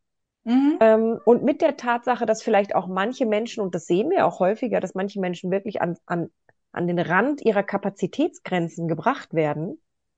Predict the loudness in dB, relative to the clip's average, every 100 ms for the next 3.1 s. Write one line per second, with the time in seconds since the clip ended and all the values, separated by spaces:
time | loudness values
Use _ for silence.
0 | -6 0 2 0 -4 _ _ _ _ -6
1 | -2 0 2 2 4 4 0 0 6 6
2 | 6 2 2 2 2 0 -4 -2 0 0
3 | 0